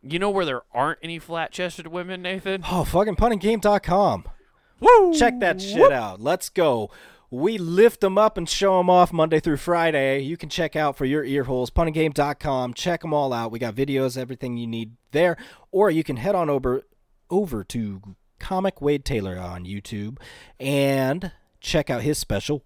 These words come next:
Speaker 2: Wild Horses. Check out the clips from all the shows, Not Worth the Time. And then this show, of course. You're probably already there.
Speaker 1: Yes.
Speaker 2: Is that, but get some new threads. Jump back on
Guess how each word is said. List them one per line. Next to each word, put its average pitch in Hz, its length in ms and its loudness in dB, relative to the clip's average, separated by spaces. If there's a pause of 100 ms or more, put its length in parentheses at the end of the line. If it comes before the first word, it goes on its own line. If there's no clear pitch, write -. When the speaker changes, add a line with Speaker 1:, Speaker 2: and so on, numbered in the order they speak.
Speaker 2:
Wild 104 340 -6
Horses. 127 420 -2 (260)
Check - 260 -2
out 147 180 -4
the - 60 -12
clips 180 380 -4
from 147 180 0
all 147 120 4
the 135 80 -2
shows, 170 600 2 (220)
Not 147 180 -2
Worth 156 180 0
the 147 60 -16
Time. 170 600 2 (1040)
And 143 160 -4
then 151 420 -2
this 196 140 2
show, 92 300 -4 (300)
of 180 180 -4
course. - 500 -4 (240)
You're - 80 -20
probably 143 220 0
already 107 140 -2
there. 85 160 -14
Speaker 1:
Yes. - 420 -12
Speaker 2:
Is 180 100 -2
that, - 340 -4
but 285 260 0 (260)
get 262 120 -6
some 240 120 -6
new 262 80 -2
threads. 175 440 2
Jump 175 240 -2
back 185 240 -2
on 175 260 0